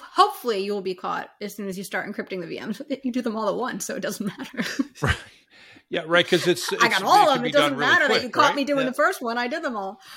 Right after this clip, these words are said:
Speaker 2: Yeah.
Speaker 1: Um, but yeah, so generally they're in there wreaking havoc, steal-, maybe exfiltrating data, doing some stuff before they go encryption happy. Or maybe,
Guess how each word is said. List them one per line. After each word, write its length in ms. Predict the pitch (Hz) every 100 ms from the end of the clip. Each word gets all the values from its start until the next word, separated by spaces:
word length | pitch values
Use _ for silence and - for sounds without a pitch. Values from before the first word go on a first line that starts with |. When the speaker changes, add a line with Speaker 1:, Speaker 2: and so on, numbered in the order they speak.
| - 302 -
Speaker 2:
Yeah. 280 | 247 233 226
Speaker 1:
Um, 160 | 226 -
but 140 | 339
yeah, 160 | 339 226
so 140 | - 277
generally 380 | 320 330 294
they're 160 | 254 262
in 80 | 240
there 120 | 226
wreaking 260 | 202 220 208
havoc, 360 | 214 190 202 202 _ _
steal-, 380 | - - 240 220
maybe 220 | 220 208
exfiltrating 540 | - 185 208 - 190 190
data, 300 | 185 185 180
doing 280 | 190 185 185
some 180 | 190
stuff 260 | 185 185 196
before 300 | 185 185 -
they 100 | 170
go 260 | 170 160 -
encryption 380 | 196 185 - 214
happy. 380 | 190 - - -
Or 60 | 269
maybe, 220 | 311 427